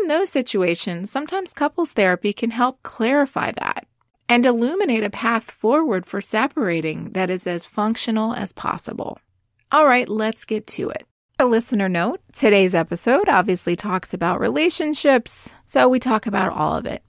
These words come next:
including physical intimacy between couples. Number one, trust has been broken.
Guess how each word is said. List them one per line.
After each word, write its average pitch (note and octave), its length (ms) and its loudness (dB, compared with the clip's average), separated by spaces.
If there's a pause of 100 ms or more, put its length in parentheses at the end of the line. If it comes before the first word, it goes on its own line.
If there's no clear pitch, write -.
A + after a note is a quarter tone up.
including B3+ 720 0
physical G#3 560 -6
intimacy F3 720 -6 (140)
between - 360 -8
couples. - 640 -12 (1000)
Number A3+ 400 4
one, C#4 420 -4 (460)
trust - 520 0 (100)
has G#3 360 -2
been F#3 300 -4
broken. D#3 720 -8